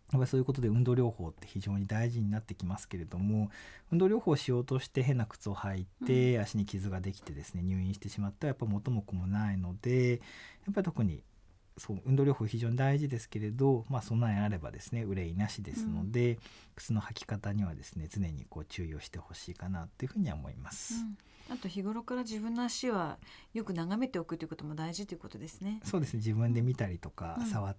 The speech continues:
Speaker 1: たりとか、自分で見られなかったら、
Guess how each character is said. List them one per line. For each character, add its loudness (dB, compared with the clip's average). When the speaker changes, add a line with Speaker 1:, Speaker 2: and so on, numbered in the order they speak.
Speaker 1:
た -2
り -2
と -10
か、 2
自 0
分 4
で 4
見 4
ら 4
れ 6
な 6
か 0
っ -4
た 4
ら、 4